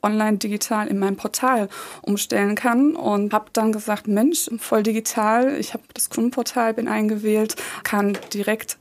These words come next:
den Abschluss machen und, äh, bin in einem durch und das mobil, zeit- und ortsunabhängig dann entsprechend an der Stelle.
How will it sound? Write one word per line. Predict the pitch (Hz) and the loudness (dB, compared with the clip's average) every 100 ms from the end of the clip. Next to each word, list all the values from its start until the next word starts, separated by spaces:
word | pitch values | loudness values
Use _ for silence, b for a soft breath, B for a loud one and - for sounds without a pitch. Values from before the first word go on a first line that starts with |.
| - | -4
den | 208 | -2
Abschluss | - - 226 - | -2 -2 -2 0
machen | 214 214 - 214 208 208 B B B | 0 0 0 0 0 -2 B B B
und, | 190 196 190 - | 2 4 2 -2
äh, | 202 | -2
bin | 196 196 | -2 -2
in | 190 | -2
einem | 196 185 180 | 0 0 0
durch | 190 208 214 233 - | 0 0 0 -2 -4
und | 202 190 | -4 -2
das | 202 - - B _ - | -2 -2 -6 B _ -4
mobil, | 196 196 208 226 247 262 B B | -2 -2 0 4 4 2 B B
zeit- | - - 226 233 - B B _ | -2 -2 -2 -4 -4 B B _
und | 214 214 - | -2 0 0
ortsunabhängig | 226 254 - 190 180 - 185 175 - | -2 0 2 2 2 2 2 2 -2
dann | - | -4
entsprechend | - 180 - - 180 - | -4 -4 -4 -4 -2 -2
an | - | -2
der | |
Stelle. | - - - | -4 -4 -6